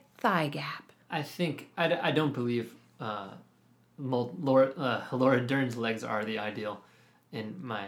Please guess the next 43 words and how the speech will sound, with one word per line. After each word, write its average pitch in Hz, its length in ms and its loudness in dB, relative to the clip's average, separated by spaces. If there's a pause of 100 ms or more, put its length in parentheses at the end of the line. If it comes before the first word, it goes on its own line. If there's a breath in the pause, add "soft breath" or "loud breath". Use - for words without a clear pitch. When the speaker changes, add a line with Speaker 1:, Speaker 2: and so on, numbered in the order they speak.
Speaker 2:
personal 110 300 -6
experience. 107 380 -12
I 113 60 -8
think 131 140 2
it's 123 100 0
if 147 240 -8
you, 135 80 4
like, 117 300 0 (240 soft breath)
Speaker 1:
Wow, 180 220 6
someone 170 260 2
hates 156 240 -2
Laura 143 280 2
Dern 147 300 4
Speaker 2:
people 127 420 0
who 127 300 4
Speaker 1:
as 147 140 4
an 139 80 4
actress. 135 480 4
Speaker 2:
It's - 80 -8
just, 185 260 4
it's 185 140 0
just 214 220 0
a, 190 100 -2 (140)
it's 175 140 -6
just, 190 280 -2 (540 soft breath)
they're 165 100 6
fine. 147 400 6
They're 127 140 2
fine 131 420 4
legs. 104 380 -4
I 156 160 6
personally 175 460 6
feel 160 160 2
like 131 180 4
Robert 127 240 4
Muldoon's 117 360 -2
legs 117 200 0
are 113 60 2
better. 104 360 -2 (160)
Okay? 147 440 4 (680)
I, 127 200 8 (160)
I 135 120 4
admire 123 600 2